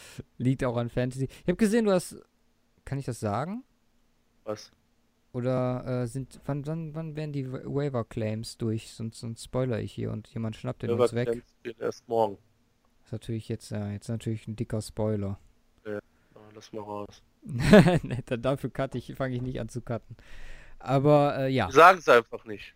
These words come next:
Speaker 1: Ja, wer, wer es ist, äh, könnt ihr selber drauf kommen.
Speaker 2: Ich weiß noch nicht mal,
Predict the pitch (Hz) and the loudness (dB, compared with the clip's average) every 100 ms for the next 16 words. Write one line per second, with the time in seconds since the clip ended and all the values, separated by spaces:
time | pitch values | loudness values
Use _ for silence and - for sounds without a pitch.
0 | _ 208 170 113 165 180 165 170 247 269 | _ 0 0 2 0 0 -2 2 2 2
1 | 247 208 214 220 - 196 190 180 190 175 | -2 -4 -4 -6 -6 -4 -4 -4 -4 -4
2 | 147 139 113 104 95 - 104 98 - _ | 0 0 0 -2 -6 -8 -12 -14 -18 _
3 | _ _ _ _ 107 117 131 131 117 123 | _ _ _ _ -4 4 4 4 -2 4
4 | 117 | 4